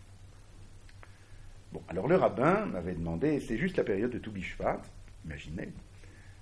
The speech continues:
Alors on avait prévu pour le soir une, euh, grande table pour toute la communauté réunie,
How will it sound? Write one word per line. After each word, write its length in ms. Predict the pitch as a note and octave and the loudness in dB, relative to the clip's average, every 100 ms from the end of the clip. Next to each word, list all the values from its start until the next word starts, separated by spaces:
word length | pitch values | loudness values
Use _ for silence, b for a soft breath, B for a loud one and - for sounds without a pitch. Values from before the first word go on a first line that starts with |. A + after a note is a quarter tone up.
| - | 6
Alors 160 | E3+ D#3 | 8 8
on 120 | G#2+ | 8
avait 160 | G#2 | 4
prévu 320 | B2 A2 F#2+ E3+ | 4 2 0 2
pour 180 | A#2 | 2
le 80 | G#2 | 2
soir 600 | F#2 - A2 D3+ G#3+ A#3+ - - | 0 6 12 12 12 4 -6 0
une, 360 | A#2+ C3 A#2 | 2 4 4
euh, 320 | G#2 F#2+ F#2 - - E2+ D#2+ | 4 2 0 -4 -8 -8 -6
grande 400 | F2 C3 C#3 F#2+ - | 2 4 6 2 4
table 360 | C#3 D3 A#2+ G2 | 8 10 8 0
pour 200 | - - | -4 -2
toute 240 | D4 - | 0 2
la 80 | B2+ | 2
communauté 840 | - G2 F2+ D#2 D#2+ - D4+ C4 C3+ | 2 0 0 -2 -2 4 8 8 6
réunie, 760 | G#2 G2 B2 B3+ C#4+ B3+ - | 4 4 4 4 4 4 -2